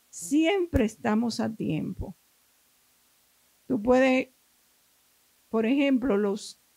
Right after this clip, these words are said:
adultos nos gusta mucho la lectura y actividades solos. Y tú te em-, embulles en esa lectura y te gusta,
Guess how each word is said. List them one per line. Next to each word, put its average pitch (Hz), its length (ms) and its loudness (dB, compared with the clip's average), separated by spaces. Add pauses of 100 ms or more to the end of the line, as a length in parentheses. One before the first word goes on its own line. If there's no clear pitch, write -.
(180)
adultos 214 640 0
nos 196 160 0
gusta 254 340 0
mucho 240 320 0
la 220 120 -2
lectura 196 760 0 (1400)
y 240 100 0
actividades 214 800 2
solos. 180 800 0 (800)
Y 202 80 -2
tú 285 160 -2
te 320 120 0
em-, 277 720 6
embulles 233 720 4
en 214 80 0
esa 269 240 2
lectura 247 720 2
y 196 100 -2
te 196 220 2
gusta, 220 640 6